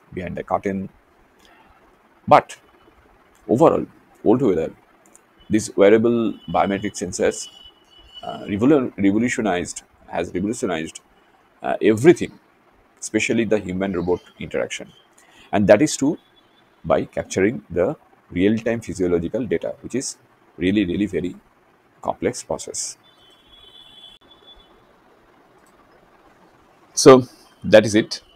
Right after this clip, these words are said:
Thank you for joining us on this journey. Let's continue this conversation in the comments below. If you like the video, please hit the bell icon to get notified, and don't forget to like with your friends,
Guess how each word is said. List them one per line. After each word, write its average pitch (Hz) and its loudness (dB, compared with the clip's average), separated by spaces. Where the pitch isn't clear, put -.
Thank 120 4
you 135 2
for 127 4
joining 120 6
us - -2
on 101 -4
this 101 0
journey. 107 0
Let's 110 2
continue 143 2
this 131 -2
conversation 110 0
in 95 0
the 90 2
comments 90 0
below. 107 2
If - -2
you 143 6
like 101 6
the 135 8
video, 120 4
please 110 2
hit 101 0
the 98 2
bell 92 4
icon 90 2
to 101 0
get 113 2
notified, 104 4
and 147 2
don't 107 4
forget 98 4
to 107 0
like 90 2
with 92 -4
your 82 4
friends, - -4